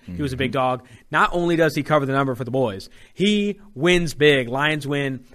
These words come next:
Speaker 1: thirty to twelve. My, one of my biggest takeaways, honestly,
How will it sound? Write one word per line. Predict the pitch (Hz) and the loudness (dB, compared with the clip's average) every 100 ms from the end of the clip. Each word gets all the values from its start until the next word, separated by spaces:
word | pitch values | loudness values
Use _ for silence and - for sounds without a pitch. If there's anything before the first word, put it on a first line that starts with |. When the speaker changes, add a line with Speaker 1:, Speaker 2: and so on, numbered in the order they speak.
| _ - | _ -6
Speaker 1:
thirty | 160 156 156 151 147 - | 0 2 2 -2 -8 -12
to | 139 117 | -10 -10
twelve. | - 139 139 143 143 117 | -8 -2 2 2 0 -2
My, | 135 165 254 160 | -8 -6 -6 -4
one | 247 | -2
of | 330 | 0
my | 160 | 0
biggest | 147 156 - 117 | -2 -4 -8 -12
takeaways, | 113 156 151 - | -6 -2 -2 -4
honestly, | 104 110 135 190 185 | -16 -14 -8 -2 0